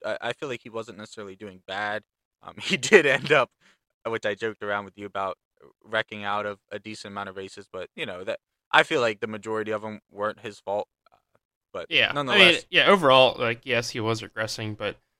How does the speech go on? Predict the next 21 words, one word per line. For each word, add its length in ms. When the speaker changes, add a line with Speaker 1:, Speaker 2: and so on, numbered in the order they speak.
Speaker 2:
I 80
mean, 340
you 160
look 100
at 60
the 80
last 300
few 80
years, 260
and 100
really 400
Andretti 340
Autosport 500
as 80
a 40
whole 380
was, 300
was 120
struggling. 600
Uh, 240
even 400